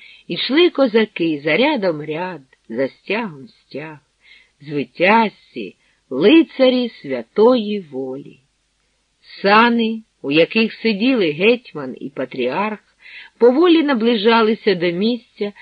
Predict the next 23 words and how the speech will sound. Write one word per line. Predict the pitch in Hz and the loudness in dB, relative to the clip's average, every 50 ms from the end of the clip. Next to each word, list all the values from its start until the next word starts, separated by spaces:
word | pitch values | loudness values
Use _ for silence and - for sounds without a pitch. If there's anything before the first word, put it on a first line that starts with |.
| - - - - _ | -20 -20 -20 -20 _
де | - - 220 | -4 -2 -2
стояли | - _ - 220 226 220 262 277 277 269 240 247 240 | -2 _ 2 2 4 4 4 4 4 2 2 0 -2
спудеї | - - - _ _ 196 220 180 170 220 240 247 233 214 185 170 | -2 -6 -18 _ _ -2 -2 2 2 2 2 2 0 0 0 -2
академії, | 147 147 - - 139 127 131 143 175 220 226 220 202 196 190 185 185 180 185 196 _ _ _ | -2 -4 -6 -6 -6 -6 -4 -2 0 0 0 0 -2 -6 -8 -10 -12 -16 -20 -20 _ _ _
а | - - - | -10 -10 -10
там, | - _ - 220 240 262 269 254 | -10 _ 0 0 2 2 0 -2
оскільки | 254 233 - - _ 226 226 220 196 - - 196 | -4 -6 -8 -8 _ 0 0 0 0 -2 -2 0
лягав | 190 185 180 170 185 190 190 190 | 0 0 0 2 2 2 2 2
на | 180 185 180 | 0 -4 -6
землю | 165 160 180 185 185 185 170 165 160 147 | -4 -4 -4 -2 -2 -2 -4 -4 -4 -2
вечір, | 151 170 190 220 208 - - - 190 185 _ - - - - - - - _ | -2 -2 -2 -2 -2 -4 -8 -8 -8 -8 _ -20 -20 -20 -20 -20 -20 -18 _
запломеніли | 165 156 226 202 - 233 240 247 254 247 262 277 294 302 269 285 | 0 0 0 2 4 2 4 4 6 4 4 4 4 4 4 2
десятки | 220 202 262 - - - 294 311 311 311 - _ - 294 247 - - | 2 2 0 0 0 0 2 2 2 0 -4 _ -2 -2 -2 -2 -4
смолоскипів. | 254 254 269 262 262 233 - _ _ _ - 202 190 175 170 - - 113 95 - _ _ _ _ _ _ _ _ _ _ _ _ _ _ _ _ _ - | -2 0 2 2 0 -2 -2 _ _ _ -2 -2 -2 -2 -4 -6 -10 -12 -12 -12 _ _ _ _ _ _ _ _ _ _ _ _ _ _ _ _ _ 2
Сани | 240 226 233 240 254 240 220 | 4 4 6 6 6 4 4
враз | 202 180 202 202 208 214 156 | 4 4 4 4 4 2 0
зупинилися, | 156 185 180 - 185 160 160 180 208 247 247 233 226 226 - - - 208 214 214 208 202 _ | -2 -4 -2 -2 -4 -2 0 -2 0 0 2 0 0 -2 -6 -6 -6 -6 -6 -6 -10 -14 _
і | - 208 214 | -12 -12 -12
гетьман | 196 107 127 160 180 180 - - 165 165 165 170 175 160 | -8 -2 0 0 0 -2 -4 -12 -12 -12 -10 -10 -12 -14
став. | 151 - _ _ - 143 131 131 127 127 _ _ _ _ _ _ - - - - _ _ - - | -18 -20 _ _ -12 -10 -10 -10 -10 -14 _ _ _ _ _ _ -20 -20 -20 -20 _ _ -20 -10
Спудеї | _ - 240 208 196 247 254 247 240 233 220 202 | _ 0 0 4 4 4 4 4 2 2 0 2
його | 202 202 202 208 196 | 2 2 2 0 -2
вітали, | 175 175 165 - - 190 185 202 214 208 202 196 190 | -2 -2 -6 -4 -2 0 2 2 2 0 -2 -4 -8